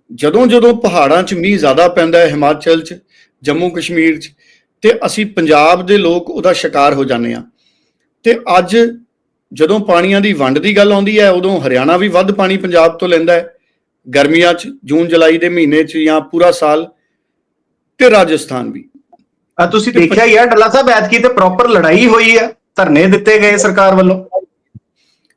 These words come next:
Speaker 1: ਤੇ ਹੁਣ ਜਦੋਂ ਅਸੀਂ ਰਿਪੇਰੀਅਨ ਆ, ਤੇ ਇੱਕ ਤਾਂ ਭਗਵੰਤ ਮਾਨ ਨੂੰ ਤੁਰੰਤ ਇੱਕ ਕਾਨੂੰਨ ਬਣਾਉਣਾ ਚਾਹੀਦਾ ਹੈ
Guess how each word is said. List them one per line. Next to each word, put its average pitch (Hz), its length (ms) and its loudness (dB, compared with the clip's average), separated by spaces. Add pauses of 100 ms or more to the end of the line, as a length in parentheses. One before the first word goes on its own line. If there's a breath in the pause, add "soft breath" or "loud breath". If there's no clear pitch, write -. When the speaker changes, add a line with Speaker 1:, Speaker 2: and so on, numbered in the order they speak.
(120)
Speaker 1:
ਤੇ 240 120 4
ਹੁਣ 214 320 0
ਜਦੋਂ 208 480 -2
ਅਸੀਂ 233 220 -2
ਰਿਪੇਰੀਅਨ 220 500 0
ਆ, 113 120 -8 (1120)
ਤੇ 254 100 2
ਇੱਕ 214 320 -2
ਤਾਂ 240 200 2
ਭਗਵੰਤ 208 480 0
ਮਾਨ 196 260 0
ਨੂੰ 208 220 -4
ਤੁਰੰਤ 214 360 -2
ਇੱਕ 208 140 -6
ਕਾਨੂੰਨ 185 460 -2
ਬਣਾਉਣਾ 156 360 0
ਚਾਹੀਦਾ 151 340 -2
ਹੈ 196 260 -2